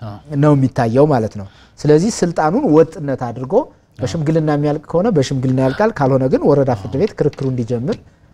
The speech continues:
Speaker 2: ይፈልጋል። የመሬትን አለመግባባት በተመለከተ ማለት ነው።
Speaker 1: ሽምግልና አሁን እንደ ቅድመ ሁኔታ ተቀምጧል ማለት ይቻላል
Speaker 2: እንደ
Speaker 1: እዚህ
Speaker 2: ቅድመ
Speaker 1: ላይ?
Speaker 2: ሁኔታ አይደለም።
Speaker 1: ሽምግል-፣ በ-፣ የግድ ቀ-፣
Speaker 2: ግዴታ
Speaker 1: ተከራካሪ
Speaker 2: አይደለም።
Speaker 1: ወገኖች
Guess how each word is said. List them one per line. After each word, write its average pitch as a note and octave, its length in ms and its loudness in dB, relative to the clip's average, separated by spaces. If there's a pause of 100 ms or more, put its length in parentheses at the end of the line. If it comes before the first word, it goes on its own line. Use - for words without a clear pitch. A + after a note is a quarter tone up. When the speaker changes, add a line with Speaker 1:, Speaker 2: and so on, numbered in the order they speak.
(120)
Speaker 2:
ይፈልጋል። A2+ 520 -2
የመሬትን A2 480 -4
አለመግባባት G#2+ 640 -4 (160)
በተመለከተ G#2 600 -4
ማለት G#2 180 -4
ነው። F2 60 -6
Speaker 1:
ሽምግልና F3+ 440 2
አሁን F3 220 -2
እንደ D3 180 0
ቅድመ E3 240 -2
ሁኔታ E3 220 -2 (280)
ተቀምጧል D#3+ 440 0
ማለት C#3+ 200 2
ይቻላል C#3+ 260 -2
Speaker 2:
እንደ C3+ 100 4
Speaker 1:
እዚህ D3+ 100 2
Speaker 2:
ቅድመ D#3+ 120 2
Speaker 1:
ላይ? E3+ 80 4
Speaker 2:
ሁኔታ F#3 280 4
አይደለም። F#3 400 0
Speaker 1:
ሽምግል-፣ E3+ 340 4
በ-፣ D3+ 120 2 (160)
የግድ F3 280 2
ቀ-፣ F3 180 2 (180)
Speaker 2:
ግዴታ D3+ 240 2
Speaker 1:
ተከራካሪ F3+ 340 6
Speaker 2:
አይደለም። F#3 140 6
Speaker 1:
ወገኖች G3+ 260 4